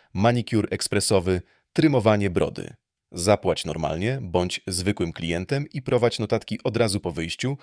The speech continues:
dopóki wrażenia są świeże. Jak wyglądała witryna z zewnątrz? Zachęcała do wejścia czy odstraszała?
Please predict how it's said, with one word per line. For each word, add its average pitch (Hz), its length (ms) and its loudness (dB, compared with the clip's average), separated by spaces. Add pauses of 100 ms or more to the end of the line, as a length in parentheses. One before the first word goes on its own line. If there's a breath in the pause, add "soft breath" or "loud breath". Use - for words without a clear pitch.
(200 loud breath)
dopóki 156 400 -2
wrażenia 107 420 2
są 98 200 -2
świeże. - 520 -6 (540)
Jak 123 180 2
wyglądała 104 500 4
witryna 98 420 -2
z 85 60 -4
zewnątrz? 85 580 -4 (300)
Zachęcała 87 560 2
do 87 120 0
wejścia 104 440 0
czy - 260 -2
odstraszała? - 760 -2